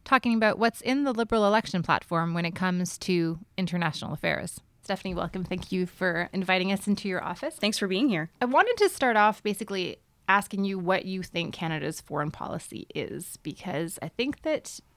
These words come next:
Speaker 1: perhaps last year when we had all this talk of Canada is back and we had all the visits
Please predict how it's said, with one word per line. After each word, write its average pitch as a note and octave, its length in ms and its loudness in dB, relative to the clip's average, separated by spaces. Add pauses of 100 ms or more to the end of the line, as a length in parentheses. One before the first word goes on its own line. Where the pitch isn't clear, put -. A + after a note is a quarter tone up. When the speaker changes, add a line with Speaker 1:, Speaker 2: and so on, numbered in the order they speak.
(180)
Speaker 1:
perhaps C#4 420 -4
last G#3 380 0
year E3+ 340 -4
when E3 280 -4
we D#3+ 80 -6
had D#3+ 180 -4
all E3+ 160 -2
this G#3 180 -8
talk F3 440 -4
of C#3+ 160 -10
Canada E3 400 -4
is E3+ 220 -6
back D#3 600 2
and - 180 -10
we D#3 60 -4
had D#3 160 -2
all D3+ 140 0
the D3+ 100 -4
visits - 600 -4